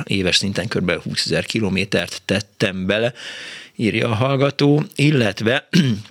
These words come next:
<clears throat> csehszlovákul is azt jelenti, hogy kár. Ugye itt ment egy, ö,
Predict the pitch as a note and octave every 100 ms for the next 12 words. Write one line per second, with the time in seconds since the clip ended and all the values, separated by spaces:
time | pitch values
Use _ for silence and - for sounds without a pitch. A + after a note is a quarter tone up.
0 | _ _ _ _ _ - - - - -
1 | G#2 F#2 - - - - - - G2 D2+
2 | - - - - - D#2 G2 - C#3+ -
3 | - F#2 A#2 - - - - - - -
4 | C2+ - F2 D2+ - - - D2